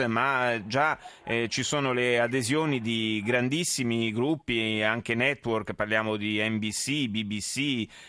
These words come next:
eh, Der Spiegel, eh, The Guardian, insomma ce n'è veramente, eh, di, di, di nomi importanti, altisonanti. In che cosa consiste più nel dettaglio questa novità?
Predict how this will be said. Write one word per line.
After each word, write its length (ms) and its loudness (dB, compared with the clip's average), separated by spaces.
eh, 560 2
Der 160 0
Spiegel, 760 -2
eh, 680 2
The 120 -2
Guardian, 540 0
insomma 440 0
ce 140 -2
n'è 160 2
veramente, 600 0
eh, 460 -4
di, 160 -4
di, 260 -2
di 140 2
nomi 320 2
importanti, 760 0
altisonanti. 680 -2
In 60 0
che 140 0
cosa 260 0
consiste 680 0
più 280 0
nel 260 0
dettaglio 560 -2
questa 260 -8
novità? 340 -6